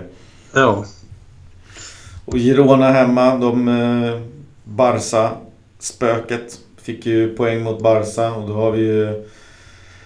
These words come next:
Speaker 2: får se vad de, om det liksom var en slump, eh,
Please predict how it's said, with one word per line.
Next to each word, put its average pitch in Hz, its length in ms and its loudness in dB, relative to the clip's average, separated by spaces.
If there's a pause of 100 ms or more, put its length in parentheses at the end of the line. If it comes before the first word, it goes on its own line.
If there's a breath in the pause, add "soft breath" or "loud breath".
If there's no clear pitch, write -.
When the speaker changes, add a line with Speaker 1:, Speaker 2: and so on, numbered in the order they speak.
(640 soft breath)
Speaker 2:
får 151 140 -2
se 147 180 4
vad 143 120 6
de, 139 220 6
om 131 180 2
det 127 80 2
liksom 123 280 0
var 123 140 2
en 120 420 -2 (160)
slump, 139 500 -2 (300 loud breath)
eh, 107 840 -4